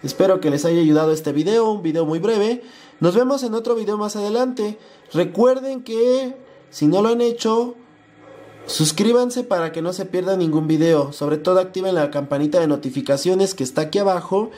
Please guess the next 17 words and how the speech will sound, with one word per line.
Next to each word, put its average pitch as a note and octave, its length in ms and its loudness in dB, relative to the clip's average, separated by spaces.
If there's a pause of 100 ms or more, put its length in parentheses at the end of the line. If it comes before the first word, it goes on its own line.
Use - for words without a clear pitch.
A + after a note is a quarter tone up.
(440)
Y D#3+ 60 2
a D#3 80 4
un F3+ 100 4
ladito F#3+ 320 0
está F#3+ 480 -2 (340)
de E3+ 280 0
donde D#3+ 240 2
dice E3 260 -2
suscribirse, G#3+ 840 0 (480)
para G3+ 260 0
que A3 120 2
sepan B3+ 360 2
cuando F#3 240 -2
subamos F#3 480 -2
un F3+ 140 -2
nuevo D#3 240 0
video. G#3 460 -2